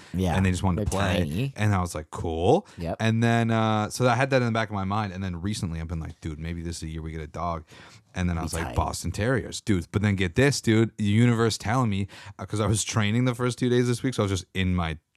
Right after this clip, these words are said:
Speaker 2: in the truck, just being
Speaker 1: Yeah.
Speaker 2: like, "Good dogs to get." And Boston Terriers were up. And I'm like, "Fuck yeah." And then I was
Speaker 1: Totally.
Speaker 2: like, "What about getting a Boston Terrier?" And they're like,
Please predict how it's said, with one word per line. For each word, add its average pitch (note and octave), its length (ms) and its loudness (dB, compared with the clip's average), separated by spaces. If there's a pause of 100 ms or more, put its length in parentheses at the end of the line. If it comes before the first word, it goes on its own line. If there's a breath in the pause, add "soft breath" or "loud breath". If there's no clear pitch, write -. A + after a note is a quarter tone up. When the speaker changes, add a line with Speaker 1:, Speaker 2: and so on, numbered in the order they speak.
(160)
Speaker 2:
in G2 140 -2
the F2+ 80 -2
truck, E2 320 -2
just F#2+ 160 -8
being F2 200 2
Speaker 1:
Yeah. F2 60 0
Speaker 2:
like, E2 160 -4 (400 loud breath)
"Good C#3 240 2
dogs E3+ 340 6
to A2+ 120 -4
get." F#2 320 -6
And F#2 160 -6
Boston G2+ 320 -2
Terriers B2 240 2
were C3 100 0
up. C3 80 0
And A#2 80 -6
I'm A2 60 0
like, G#2+ 160 -2
"Fuck A#2+ 180 -2
yeah." C#3+ 120 4
And C#3 100 4
then C3+ 80 2
I B2 60 6
was B2 80 4
Speaker 1:
Totally. A#2+ 140 2
Speaker 2:
like, - 60 -12 (220 loud breath)
"What A2+ 120 4
about C3 180 4
getting C#3+ 160 2
a - 20 4
Boston C#3+ 320 -2
Terrier?" D#3+ 260 -2
And A2 120 -2
they're A2 100 -4
like, G#2 200 -4